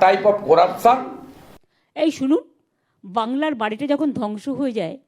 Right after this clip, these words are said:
Speaker 2: একটা মানুষের, সেটা কিন্তু ডিজাস্টারের জন্যই হয়েছে। যেটা ডিজাস্টারের জন্য হবে, সেটা ডিজাস্টারে পড়বে না। একটা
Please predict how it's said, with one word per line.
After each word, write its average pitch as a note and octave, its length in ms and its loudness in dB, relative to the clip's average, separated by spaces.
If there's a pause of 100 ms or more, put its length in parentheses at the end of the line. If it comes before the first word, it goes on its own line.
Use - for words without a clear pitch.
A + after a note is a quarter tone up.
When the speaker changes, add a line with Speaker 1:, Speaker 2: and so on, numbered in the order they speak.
(340)
Speaker 2:
একটা A#3+ 240 -6 (120)
মানুষের, G#3+ 380 -4
সেটা A#3 200 -8
কিন্তু B3+ 140 0 (100)
ডিজাস্টারের A3+ 520 -8
জন্যই B3+ 280 -8
হয়েছে। F3+ 220 -12 (760)
যেটা D#4+ 160 -2 (140)
ডিজাস্টারের C4 560 0
জন্য D4+ 220 2
হবে, C#4+ 200 2
সেটা C#4+ 140 -4 (120)
ডিজাস্টারে C#4+ 440 -6
পড়বে D#4+ 260 -4
না। F3 60 -10 (1200)
একটা D#4+ 140 -4